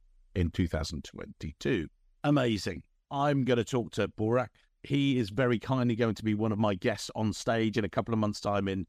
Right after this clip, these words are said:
New York. So this is our, our dress rehearsal, if you like, for our live version of this. But I want to go back to your beginning. We had a great conversation before.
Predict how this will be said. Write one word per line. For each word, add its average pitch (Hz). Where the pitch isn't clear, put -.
New 104
York. 110
So 110
this 139
is 131
our, 123
our 113
dress 156
rehearsal, 139
if 85
you 92
like, 87
for 104
our 98
live 120
version 104
of 90
this. 113
But 139
I 139
want 151
to 135
go 120
back 107
to -
your 98
beginning. 101
We 101
had 117
a 110
great 127
conversation 98
before. 98